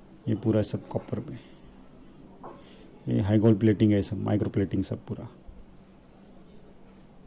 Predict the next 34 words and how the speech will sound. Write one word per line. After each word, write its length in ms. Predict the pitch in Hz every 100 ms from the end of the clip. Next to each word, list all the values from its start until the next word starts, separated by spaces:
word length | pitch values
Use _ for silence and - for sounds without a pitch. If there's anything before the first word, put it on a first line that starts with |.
| - -
ये 100 | 113
retail 260 | 110 104 120
में 100 | 117
सब 140 | 117
one 200 | 113 110
gram 220 | 110 110
gold 200 | 107 110
करके 140 | 101 104
बिकता 280 | 101 - 120
है 60 |
ना, 80 | 110
वो 80 | 104
सब 200 | 110 101
item 240 | 101 104
है, 60 | 101
उस 120 | -
type 140 | -
का 60 | -
पूरा 120 | - 107
collection 340 | 107 - 113
है। 160 | 120 117 - - - - - - - - - - - - - - - - - - - - 135
ये 80 | 110
सब 220 | 117 -
खिल्ली 240 | 117 113
वाला 200 | 107 101
है, 60 | 107
ओपनेबल 400 | 104 120 107 101
है, 60 | - - - - - - - - -
सब 140 | 107 95
design 280 | 104 107 104
ओपनेबल 420 | 95 110 98 95
आएंगे 220 | 95 95
इसमें 300 | - - 131
पूरे। 220 | 110 104